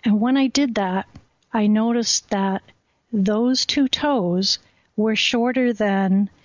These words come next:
the same two toes on my other foot.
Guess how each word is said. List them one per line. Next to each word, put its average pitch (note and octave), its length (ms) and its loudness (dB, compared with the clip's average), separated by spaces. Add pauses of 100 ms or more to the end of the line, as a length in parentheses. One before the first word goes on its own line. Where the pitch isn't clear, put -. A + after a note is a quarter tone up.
(300)
the G3+ 640 0 (460)
same A3+ 500 0 (380)
two A#3 220 0
toes A3 400 -2
on G3+ 140 0
my F#3 180 2
other A3+ 240 -2
foot. - 440 -8